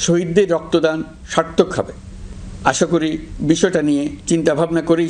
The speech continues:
সবাই ভোট কেন্দ্রে যাব এবং দৃঢ়প্রত্যয়ে ভোট দেব। এখন থেকে ভাবনা চিন্তা শুরু করুন, আলোচনা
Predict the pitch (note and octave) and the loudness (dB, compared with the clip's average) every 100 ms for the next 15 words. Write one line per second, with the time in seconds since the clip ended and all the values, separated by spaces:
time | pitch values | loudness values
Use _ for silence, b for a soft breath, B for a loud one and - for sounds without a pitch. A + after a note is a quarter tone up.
0 | E3 C#3+ C#3 C#3+ C#3+ C3 B2+ A#2 - - | 2 2 2 0 0 0 2 0 -2 -8
1 | - - B B B - C3+ C#3+ D3 - | -14 -14 B B B 2 2 2 -2 -6
2 | - A#2+ D3 D#3+ D3+ - C#3+ B2+ B2+ A2 | -4 2 2 2 -2 -2 -2 2 0 0
3 | A2+ - - - - B B B B B | -4 -6 -12 -14 -14 B B B B B
4 | B - C#3+ G3 G3+ F#3+ G3 F3+ D#3+ E3 | B 0 2 2 2 2 2 2 0 0
5 | F3 F3 E3 E3 - E3+ F3+ F#3+ G3 G#3 | 0 0 0 0 2 2 4 2 2 -2
6 | - B B B B C3+ D3 D3 F3+ | -10 B B B B 0 2 0 0